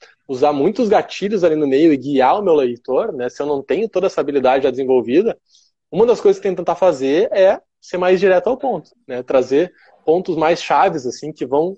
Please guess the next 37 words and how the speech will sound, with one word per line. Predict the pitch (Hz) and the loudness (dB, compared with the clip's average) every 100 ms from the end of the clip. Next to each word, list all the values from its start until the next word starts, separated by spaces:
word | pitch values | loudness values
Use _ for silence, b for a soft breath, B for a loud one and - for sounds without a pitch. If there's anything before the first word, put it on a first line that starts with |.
| _ _ | _ _
fazer | 165 165 | -2 -2
com | 180 175 | -6 -10
que | 185 | -10
seja | 175 165 170 | -8 -4 -4
muito | 165 185 | -4 -4
fácil | - 165 - | -2 -2 -2
a | 175 | -6
leitura. | 185 185 165 123 b b - | -6 -4 -6 -6 b b -12
E | 170 | -10
pra | - 214 | -2 2
isso | 175 185 254 - | 2 0 -2 -4
também | 180 160 | -4 -2
uma | 170 | 0
maneira | 165 151 160 | 0 2 2
legal | 147 143 | 4 2
de, | 147 156 170 | 2 -2 -6
de | 143 | -6
utilizar | 147 - 151 147 151 | -12 -6 -2 0 0
são | - 170 | -2 -6
a | 160 | -6
questão | 160 - 160 | -6 -6 -8
de | 147 | -4
parágrafos | - 147 147 160 151 - - | -2 2 2 2 -2 -6 -20
curtos, | - - 185 233 - 113 | -12 0 0 0 -8 -8
né? | 113 120 165 b _ | -6 -6 -8 b _
Por | - | -4
exemplo, | 135 151 151 156 | 0 0 -2 -6
na | 165 | -6
própria | 143 165 185 | -4 0 2
legenda | 180 160 185 | 2 2 0
de | |
um | 180 | 0
post, | 160 139 160 - 123 | 2 2 2 0 -8
né? | 117 | -8
A | 117 | -8
gente | 110 - | -10 -6
pode | 131 135 143 | 0 0 -2